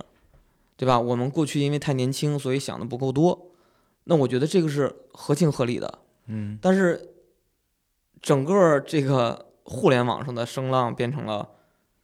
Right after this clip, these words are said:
Speaker 1: 你看到非常非常多的人，
Speaker 2: 嗯。
Speaker 1: 各个年龄段儿的人，
Speaker 2: 嗯。
Speaker 1: 应该是，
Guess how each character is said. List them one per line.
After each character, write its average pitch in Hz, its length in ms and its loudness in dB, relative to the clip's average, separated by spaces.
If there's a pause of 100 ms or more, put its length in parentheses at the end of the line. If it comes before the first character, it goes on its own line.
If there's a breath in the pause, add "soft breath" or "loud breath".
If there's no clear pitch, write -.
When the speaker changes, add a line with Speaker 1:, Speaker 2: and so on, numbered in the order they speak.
(280)
Speaker 1:
你 139 140 -4
看 156 180 0
到 131 160 4
非 160 220 4
常 151 180 2
非 135 60 -4
常 113 140 -4
多 92 140 -8
的 90 100 -2
人， 50 220 -10 (2000)
Speaker 2:
嗯。 101 320 -10
Speaker 1:
各 190 120 2
个 143 120 4
年 120 120 2
龄 127 140 0
段 151 140 4
儿 117 80 4
的 90 100 -4
人， 53 360 -10
Speaker 2:
嗯。 101 240 -10
Speaker 1:
应 - 100 -6
该 65 160 -6
是， - 200 -14